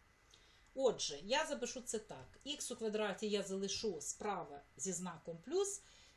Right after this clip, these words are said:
Вісімдесят один перенесу вліво, тому будемо мати дев'яносто мінус вісімдесят один. Тому ікс у квадраті дорівнює дев'яносто відняти вісімдесят один, це дев'ять. <clears throat>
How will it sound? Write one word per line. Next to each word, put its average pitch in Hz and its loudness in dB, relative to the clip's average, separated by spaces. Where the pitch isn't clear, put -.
Вісімдесят 202 2
один 330 -4
перенесу 208 -2
вліво, 165 -4
тому 214 2
будемо 175 -4
мати 170 -4
дев'яносто 196 -2
мінус 240 0
вісімдесят 170 -6
один. 139 -6
Тому 392 2
ікс 226 -4
у 214 -2
квадраті 277 0
дорівнює 269 -2
дев'яносто 214 2
відняти 190 -4
вісімдесят 170 -6
один, 285 -2
це 247 2
дев'ять. 156 -2
<clears throat> - -4